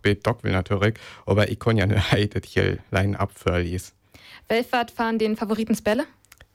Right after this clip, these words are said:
Speaker 1: Ja, mit, ähm, Doc will dir san Gör, Gur, wie die Ei immer hören, das, äh, ütspricht. Ähm, dir van Haf, äh, zu Beginn von Sendung Albert Hirt.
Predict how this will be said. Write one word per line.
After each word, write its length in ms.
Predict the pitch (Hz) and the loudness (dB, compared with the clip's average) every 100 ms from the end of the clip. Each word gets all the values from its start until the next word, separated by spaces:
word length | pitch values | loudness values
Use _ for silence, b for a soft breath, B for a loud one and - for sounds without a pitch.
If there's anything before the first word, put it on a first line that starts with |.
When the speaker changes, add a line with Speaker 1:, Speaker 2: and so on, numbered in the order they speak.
| _ | _
Speaker 1:
Ja, 440 | - 104 95 90 - | -4 2 2 0 -4
mit, 260 | 104 98 - | -6 -6 -4
ähm, 300 | 110 98 95 - | -2 0 -2 -4
Doc 260 | 107 - | -4 -2
will 440 | 147 151 151 - - | 0 2 0 -4 -6
dir 360 | 113 110 110 110 | 0 2 4 0
san 420 | - 95 98 95 - 98 - - 95 - _ | 0 0 0 -2 -8 -18 -20 -14 -14 -14 _
Gör, 340 | - 98 135 175 _ _ _ _ | 0 2 2 -4 _ _ _ _
Gur, 340 | - 110 135 147 _ _ _ _ | 2 4 4 0 _ _ _ _
wie 80 | - | -8
die 160 | - - | -6 -2
Ei 140 | 92 | -2
immer 320 | 92 95 92 - | -2 -4 -6 -4
hören, 240 | - 98 95 | 0 2 2
das, 160 | 95 - | -2 -4
äh, 220 | - 92 B B B - | -6 -8 B B B -12
ütspricht. 460 | 107 - 92 - - B B B | -12 -8 -10 -10 -16 B B B
Ähm, 240 | 107 104 | 2 4
dir 160 | 101 135 | 2 0
van 160 | 131 123 | 0 2
Haf, 280 | 123 113 | 0 0
äh, 160 | 98 110 | 0 0
zu 100 | 120 | 0
Beginn 320 | 104 110 127 | 0 2 0
von 180 | - 98 | 0 -2
Sendung 300 | - 95 98 | 0 0 0
Albert 320 | 95 95 95 | 0 0 -2
Hirt. 340 | - 104 - | 0 0 0